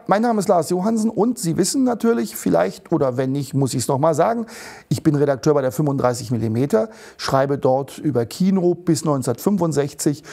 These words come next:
schreibe ab und zu auch für andere Filmzeitungen, unter anderem den Neon Zombie, äh, hier und da und, ähm, habe eine eigene kleine Kinokolumne in der Kompaktzeitung zu Magdeburg. Das sind alles Gründe, warum ich immer recht habe mit meinem Filmgeschmack. Nein,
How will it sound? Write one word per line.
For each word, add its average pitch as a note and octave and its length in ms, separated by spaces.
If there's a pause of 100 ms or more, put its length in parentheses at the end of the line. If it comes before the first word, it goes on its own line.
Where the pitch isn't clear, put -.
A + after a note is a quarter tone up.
(120)
schreibe D#3+ 320
ab D3 160
und E3 120
zu - 180
auch - 100
für - 160
andere G3 400 (240)
Filmzeitungen, E3+ 840
unter C3+ 180
anderem B2 160
den A#2 160
Neon F#3 420
Zombie, D#3 560 (300)
äh, D3+ 100
hier D3 260
und C#3+ 180
da C3 140
und, G3+ 420
ähm, D3+ 360 (400)
habe D3 200
eine C#3 220
eigene D3 260
kleine B2+ 380
Kinokolumne D3 920 (280)
in D3 180
der B2+ 140
Kompaktzeitung C3+ 1040
zu A3 100
Magdeburg. B2+ 540 (420)
Das E3+ 400 (540)
sind D3 280
alles D#3+ 320
Gründe, D#3 420
warum C3+ 260
ich D3 160
immer D3 220
recht D3 280
habe C3 160
mit B2+ 140
meinem C3 180
Filmgeschmack. B2 640
Nein, D3 280